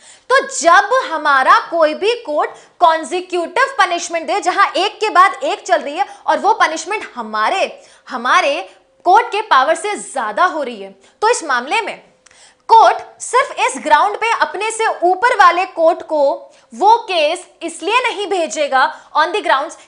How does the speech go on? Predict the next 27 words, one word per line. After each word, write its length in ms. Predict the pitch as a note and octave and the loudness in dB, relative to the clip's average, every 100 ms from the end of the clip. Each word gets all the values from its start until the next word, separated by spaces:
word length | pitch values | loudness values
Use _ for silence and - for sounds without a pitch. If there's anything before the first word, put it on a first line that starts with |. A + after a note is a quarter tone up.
| - | -4
कि 100 | G#4 | 2
जो 140 | A4+ A4 | 2 2
एग्रीगेट 540 | C#4 B3+ F4+ G#4 B4+ B4 | 0 0 0 2 2 2
पनिशमेंट 440 | F#4 F#4 F#4 F#4 | -2 -2 -2 -2
है 60 | C#4 | -2
तीन 220 | - F#4+ G#4 | -2 -2 0
और 100 | G#4+ | 2
सात, 280 | G4+ C4 | 2 0
जब 120 | D4+ E4+ | -2 -8
इकट्ठा 420 | - F#4+ F#4+ G4+ | -4 0 2 2
किया, 180 | F4 A3+ | 2 -2
जो 160 | C#4+ | -2
एग्रीगेट 540 | E4+ C4+ C#4+ D#4+ G#4+ G#4 | -2 -2 -2 -2 -2 0
पनिशमेंट 480 | E4+ D#4+ E4 C#4+ C#4 | -2 -2 -8 -10 -6
है 120 | C#4+ - - - | -6 -8 -20 -14
सेवरल 440 | - F4 G4 A4+ | 2 2 4 4
ऑफेंसेस 440 | F4+ F4+ F4 F4+ | 2 0 -8 -10
के 120 | - D#4 | -8 -6
लिए 160 | F#4 - - | -6 -6 -12
वो 140 | B3 A4 | 2 2
उसके 300 | F4 - A4 | 2 -2 -4
पावर 340 | A4+ D#4+ D4 E4 | 4 4 4 2
से 200 | D#4+ D#4 - | 2 0 2
एक्सीड 480 | D#4+ - - G#4+ A4+ | -4 -4 0 0 2
कर 140 | F4+ C#4+ | 0 0
रही 280 | C4+ B3 A3+ | -4 -8 -12
है। 160 | F#3+ | -16